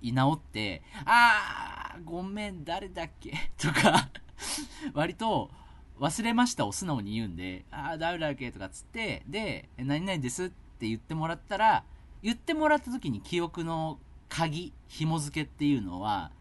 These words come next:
カチッと動くもので、「あ、あー、そうか。あー、そうか、そうか、思い出した」みたいになるわけですよ。だけど、聞いてなかったら思い出せないから。<laughs>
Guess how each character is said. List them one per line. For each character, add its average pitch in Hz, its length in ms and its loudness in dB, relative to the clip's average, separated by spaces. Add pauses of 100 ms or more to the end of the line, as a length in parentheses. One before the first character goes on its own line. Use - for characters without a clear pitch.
(100)
カ - 80 -8
チ - 140 -10
ッ - 80 -18
と 117 100 -2
動 156 120 0
く 104 100 -10
も 87 80 -8
の 85 120 -8
で、 98 160 -10
「あ、 - 160 8 (420)
あ 330 420 6
ー、 - 20 -4
そ 339 140 0
う 285 40 0
か。 262 180 4 (260)
あ 349 460 12
ー、 - 20 6
そ 311 120 4
う - 20 0
か、 262 100 4
そ 247 80 6
う - 20 -6
か、 180 80 4
思 180 160 2
い 190 40 0
出 214 100 2
し - 40 -6
た」 156 100 -2
み 120 60 -2
た 110 60 -6
い 95 40 -4
に 117 60 -2
な 190 80 0
る 170 100 -2
わ 120 100 0
け 113 100 -6
で 87 80 -10
す - 80 -14
よ。 80 80 -12 (540)
だ 202 100 -2
け 143 120 -2
ど、 135 360 0 (1200)
聞 269 300 2
い 285 60 2
て 294 160 0
な 285 160 6
か 214 100 0
っ 151 60 -4 (100)
た 92 100 -8
ら 87 80 -10
思 123 300 -4
い 147 60 -4
出 139 120 -2
せ 135 120 -8
な 85 100 -6
い 78 40 -10
か - 120 -16
ら。 - 260 -12 (200)
<laughs> 277 1080 4